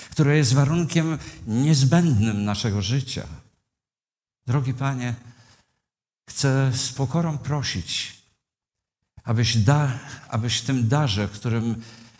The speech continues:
przekazujesz nam wiarę, odpowiedniej ilości, w odpowiedni sposób sprawił, żebyśmy z nich zechcieli z niej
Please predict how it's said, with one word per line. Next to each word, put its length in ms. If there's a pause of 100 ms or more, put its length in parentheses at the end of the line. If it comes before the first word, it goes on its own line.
(840)
przekazujesz 680
nam 180
wiarę, 540 (1200)
odpowiedniej 800
ilości, 640 (760)
w 80
odpowiedni 580
sposób 580 (1200)
sprawił, 520
żebyśmy 460
z 140
nich 260
zechcieli 560
z 100
niej 400